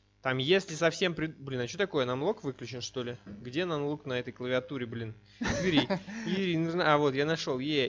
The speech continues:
Speaker 1: изи. Всё, не-, небольшая
Speaker 2: Пошли
Speaker 1: за-
Speaker 2: в атаку. Ты
Speaker 1: Как-
Speaker 2: что, ты крепиться будешь?
Speaker 1: Я хочу экспанд
Speaker 2: Ага.
Speaker 1: поставить тебе.
Speaker 2: Э, вот здесь, что ли?
Speaker 1: Да.
Speaker 2: Ну, поставь, хорошо.
Speaker 1: Ну, мне нужна твоя помощь вместе с палкой скелетов, которая скоро откатится.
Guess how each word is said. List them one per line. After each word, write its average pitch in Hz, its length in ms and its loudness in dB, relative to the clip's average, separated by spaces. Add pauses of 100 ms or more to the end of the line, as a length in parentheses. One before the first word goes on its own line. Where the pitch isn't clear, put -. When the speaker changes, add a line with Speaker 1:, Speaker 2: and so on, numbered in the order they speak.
Speaker 1:
изи. 120 320 -4 (100)
Всё, 151 360 2
не-, 147 220 -2
небольшая 196 680 2
Speaker 2:
Пошли 139 540 0
Speaker 1:
за- 104 60 -10
Speaker 2:
в 110 100 -8
атаку. 117 420 -6 (200)
Ты 107 60 -18
Speaker 1:
Как- - 100 -2
Speaker 2:
что, 110 100 -2
ты - 60 -14
крепиться 151 340 -6
будешь? 113 200 -8
Speaker 1:
Я 135 220 0
хочу 202 320 -4
экспанд 190 340 -6
Speaker 2:
Ага. 107 40 -12
Speaker 1:
поставить 123 600 -4
тебе. 120 460 -6 (1200)
Speaker 2:
Э, 107 380 -8
вот 107 100 -10
здесь, 147 240 -4
что - 140 -10
ли? 107 120 -14 (520)
Speaker 1:
Да. 117 360 -4 (1400)
Speaker 2:
Ну, 123 240 -8
поставь, 123 560 -4
хорошо. 120 480 -8
Speaker 1:
Ну, 139 320 0
мне 135 180 -4
нужна 160 240 -2
твоя 185 200 0
помощь 190 600 0
вместе 131 280 -8
с - 60 -20
палкой 135 300 -4
скелетов, 190 420 0
которая 139 300 -2
скоро 135 260 -2
откатится. 123 680 -6